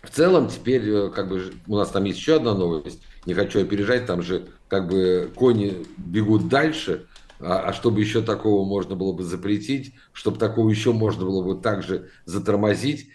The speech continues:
Я вообще считаю, что это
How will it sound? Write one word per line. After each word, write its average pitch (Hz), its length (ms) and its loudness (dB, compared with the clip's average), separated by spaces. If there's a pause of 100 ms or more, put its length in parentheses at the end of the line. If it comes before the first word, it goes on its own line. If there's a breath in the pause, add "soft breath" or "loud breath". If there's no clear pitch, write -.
(140 soft breath)
Я 170 200 4
вообще 185 240 2
считаю, 101 480 2
что 104 680 0 (140)
это 180 260 2